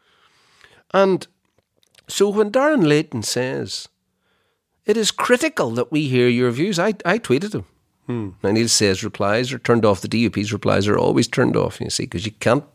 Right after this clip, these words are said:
Speaker 1: engage with reality. I t-, I tweeted to him, um, "Why is it vital, Darren?" I thought it was a very civil question. Response came there none. And, you know,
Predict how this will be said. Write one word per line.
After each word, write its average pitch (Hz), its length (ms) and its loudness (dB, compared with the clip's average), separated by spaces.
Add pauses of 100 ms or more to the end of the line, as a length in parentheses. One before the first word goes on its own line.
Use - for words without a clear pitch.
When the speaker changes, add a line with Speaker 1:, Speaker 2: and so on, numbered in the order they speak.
(220)
Speaker 1:
engage 95 400 0
with 85 160 -4
reality. 92 480 -2 (640)
I 294 120 4
t-, - 240 -8
I 180 120 2
tweeted 120 360 2
to - 120 2
him, 98 220 2 (120)
um, 98 240 -2 (360)
"Why 175 180 4
is 214 160 6
it 165 140 0
vital, 131 340 2
Darren?" 135 380 2 (880)
I - 20 -20
thought - 160 -20
it - 60 -18
was - 100 -20
a - 60 -20
very 65 180 -4
civil 85 380 -2
question. 117 500 2 (1600)
Response 120 600 2
came 113 280 2
there 117 160 0
none. 101 300 -4 (580)
And, 127 340 4 (840)
you 147 100 2
know, 139 260 2